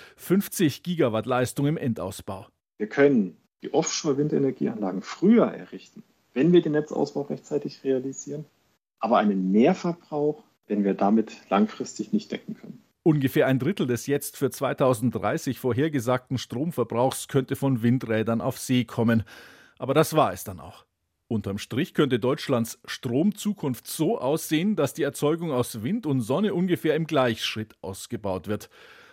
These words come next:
Speaker 1: Wobei für den gleichen Ertrag bei der Photovoltaik eine viel höhere installierte Leistung nötig ist. Viel Wind ist bei uns häufiger als voller Sonnenschein.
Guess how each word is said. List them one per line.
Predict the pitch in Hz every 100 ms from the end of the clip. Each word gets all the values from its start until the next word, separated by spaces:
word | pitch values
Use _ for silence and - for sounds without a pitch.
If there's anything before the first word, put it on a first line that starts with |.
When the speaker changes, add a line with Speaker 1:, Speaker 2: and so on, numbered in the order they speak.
| _
Speaker 1:
Wobei | - 117 123
für | 135
den | 123 113
gleichen | 113 139 160 131
Ertrag | 104 - 95 160 -
bei | 151
der | 131
Photovoltaik | 127 175 156 117 113 135 160 127 113
eine | 135 131
viel | - 170 151 -
höhere | 175 175 156 139
installierte | 135 143 - 135 143 139
Leistung | 127 139 170 - 120 104
nötig | 98 113 107
ist. | 113 - - - - -
Viel | _ - 214 175 147
Wind | 196 196 - -
ist | 143 -
bei | 139
uns | 135 139 -
häufiger | 170 165 151 135 113
als | 120 -
voller | - 123 104 107
Sonnenschein. | 110 95 85 - 90